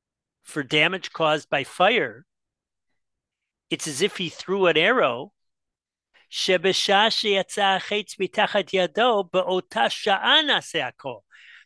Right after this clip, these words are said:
That at the point when a person shot an arrow, at that moment, everything was done. What do we mean when we say it's as if you shot an arrow?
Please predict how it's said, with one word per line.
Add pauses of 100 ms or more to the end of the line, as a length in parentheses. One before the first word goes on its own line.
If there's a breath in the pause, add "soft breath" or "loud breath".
(140)
That
at
the
point
when
a
person
shot
an
arrow, (340 soft breath)
at
that
moment,
everything
was
done. (760 soft breath)
What
do
we
mean
when
we
say
it's
as
if
you
shot
an
arrow?